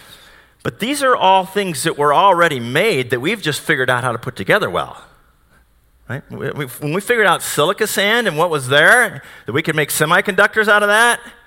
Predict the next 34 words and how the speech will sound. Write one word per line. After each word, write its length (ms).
but 60
that 120
was 120
stuff 320
that 180
God 320
made 160
out 140
of 80
nothing. 440
God 260
makes 240
out 140
of 80
nothing. 380
We 140
create 380
out 120
of 80
things 240
that 120
are 120
already 500
there. 500
See, 220
there's 160
a 40
big 200
difference. 640
God 220
creates 520
out 180
of 220
nothing, 560